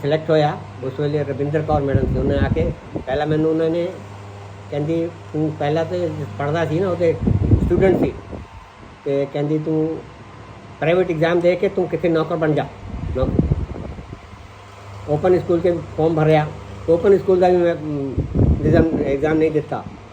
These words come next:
ਫਿਰ ਮੈਨੂੰ ਕੁੱਟੀ ਵੀ, ਚਪੇੜ ਚਪੇੜ ਵੀ ਲਈ। ਤੇ ਫਿਰ ਜਿਸ ਦਿਨ ਪ੍ਰਦੇਸ਼ ਕਾਉਂਸਲਰ ਬਣਿਆ, ਉਸ ਦਿਨ ਆ ਕੇ ਥਾਪੀ ਮਾਰੀ ਕਿ ਇਹ ਤੇਰੇ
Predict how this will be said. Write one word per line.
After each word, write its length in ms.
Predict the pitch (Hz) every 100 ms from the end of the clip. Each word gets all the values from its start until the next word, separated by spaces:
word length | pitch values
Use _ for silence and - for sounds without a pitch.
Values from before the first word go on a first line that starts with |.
| - - -
ਫਿਰ 100 | 147
ਮੈਨੂੰ 260 | 151 156 160
ਕੁੱਟੀ 320 | 151 - 165
ਵੀ, 120 | 131 - - - - -
ਚਪੇੜ 220 | - 143 139
ਚਪੇੜ 240 | 147 147
ਵੀ 140 | 147
ਲਈ। 240 | 143 127 110 - - - - - - - - - - 87
ਤੇ 200 | 123 117 - - - -
ਫਿਰ 260 | 170 202 - - - - -
ਜਿਸ 100 | 143
ਦਿਨ 160 | 180 175
ਪ੍ਰਦੇਸ਼ 340 | 147 147 190
ਕਾਉਂਸਲਰ 320 | 196 190 185
ਬਣਿਆ, 280 | 160 165 190
ਉਸ 100 | 185
ਦਿਨ 160 | 160 147
ਆ 20 |
ਕੇ 200 | 135 127 -
ਥਾਪੀ 220 | 120 104
ਮਾਰੀ 280 | 120 113 135
ਕਿ 140 | 131
ਇਹ 200 | 135 135
ਤੇਰੇ 280 | 143 135 135